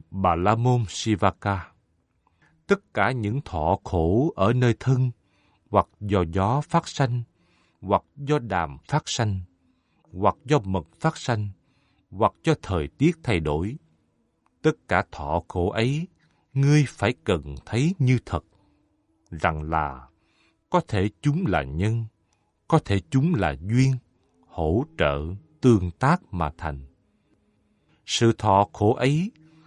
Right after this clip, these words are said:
đừng vội quy kết là do nghiệp.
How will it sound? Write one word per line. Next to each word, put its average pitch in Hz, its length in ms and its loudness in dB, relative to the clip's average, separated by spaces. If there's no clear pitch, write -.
đừng 101 440 2
vội 87 280 2
quy 117 300 2
kết 160 340 2
là 76 280 0
do 95 160 2
nghiệp. 78 300 -4